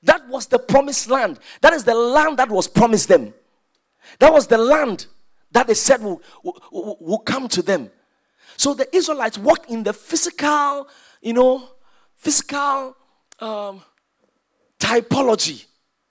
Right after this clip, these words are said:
of the land. But the true land was actually Christ. Abraham saw it.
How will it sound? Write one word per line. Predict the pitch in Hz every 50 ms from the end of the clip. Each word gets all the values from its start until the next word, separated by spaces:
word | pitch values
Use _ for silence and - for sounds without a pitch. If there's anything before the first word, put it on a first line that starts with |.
| _ _ _ _ _ _ _ _ _ _ -
of | 185 190 -
the | 185 175
land. | 175 190 190 170 135 117 - _ - - _
But | - 196 202 -
the | 208
true | 202 - - - - 294 277
land | 247 226 214 185 156
was | 139 143 143 -
actually | 185 - - 190 190 196
Christ. | - - - 180 170 151 - - - - - _ _ _ _ _ _ _ _ _ _ _ _ -
Abraham | 175 165 - 151 131 135 127
saw | - - - - 123 120
it. | 113 - - - -